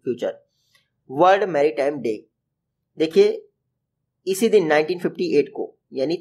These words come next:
तीस सितंबर उन्नीस सौ अट्ठावन को इंटरनेशनल मैरीटाइम ऑर्गेनाइजेशन कन्वेंशन यानी आईएमओ कन्वेंशन अडॉप्ट किया गया था। इसीलिए हर वर्ष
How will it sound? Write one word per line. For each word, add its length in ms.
तीस 160
सितंबर 340
उन्नीस 320
सौ 60
अट्ठावन 420
को 160
इंटरनेशनल 580
मैरीटाइम 540
ऑर्गेनाइजेशन 640
कन्वेंशन 520
यानी 280
आईएमओ 300
कन्वेंशन 420
अडॉप्ट 340
किया 100
गया 100
था। 220
इसीलिए 300
हर 180
वर्ष 200